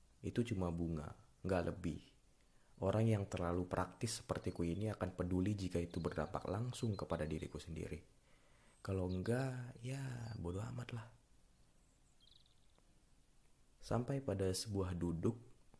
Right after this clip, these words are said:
menikmati sore dengan teh sambil curhat-curhat kecil perihal hidup bersama ibu, tiba-tiba ibu menunjuk sebuah bunga. "Azalea,"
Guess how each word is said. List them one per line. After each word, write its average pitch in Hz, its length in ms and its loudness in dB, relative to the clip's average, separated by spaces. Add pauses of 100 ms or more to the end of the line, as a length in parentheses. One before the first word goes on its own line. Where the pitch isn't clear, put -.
(120)
menikmati 85 480 0
sore 82 400 2
dengan 82 320 0
teh - 400 -4
sambil 85 320 -2
curhat-curhat - 640 -4
kecil 76 400 -4
perihal 85 320 0
hidup 82 400 -4
bersama - 320 -6
ibu, 85 320 -4 (800)
tiba-tiba 98 560 2
ibu 107 240 4
menunjuk 87 480 0
sebuah 85 320 -2
bunga. 87 400 -2 (2500)
"Azalea," 90 560 0